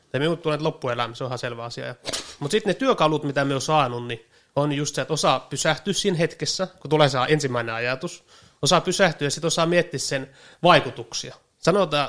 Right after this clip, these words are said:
ainakin, en tiedä mietitkö siihen silleen, mut ite mietin silleen, että jos me nyt esimerkiksi pelaan, me osaa miettiä sen negatiivisia vaikutuksia, huonot vaikutukset. Ja sitten miettiä niitä vaikutuksia, okei, mites jos me nyt vaan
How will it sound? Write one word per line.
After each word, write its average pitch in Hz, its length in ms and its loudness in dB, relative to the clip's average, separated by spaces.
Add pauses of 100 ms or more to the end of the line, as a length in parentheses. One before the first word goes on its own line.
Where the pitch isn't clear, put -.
ainakin, 143 340 -4
en 147 80 -4
tiedä 143 180 -2
mietitkö 139 320 -6
siihen 143 220 -2
silleen, 123 300 -10
mut 123 120 -20
ite 143 160 -6
mietin 127 240 -10
silleen, 131 180 -12
että 123 100 -10
jos 139 120 -10
me 147 120 -4
nyt 123 160 -16 (180)
esimerkiksi 196 340 2
pelaan, 135 400 -2 (480)
me 151 60 0
osaa 156 140 0
miettiä 185 280 0
sen 190 360 0 (100)
negatiivisia 139 640 2
vaikutuksia, 135 520 -2
huonot 147 320 0
vaikutukset. 165 640 0 (560)
Ja 131 60 2
sitten 147 380 0
miettiä 151 280 2
niitä 151 160 0
vaikutuksia, 131 360 -2
okei, 160 280 -2
mites 160 340 -8
jos - 140 -8
me 127 120 -6
nyt 127 160 -10
vaan 127 240 -6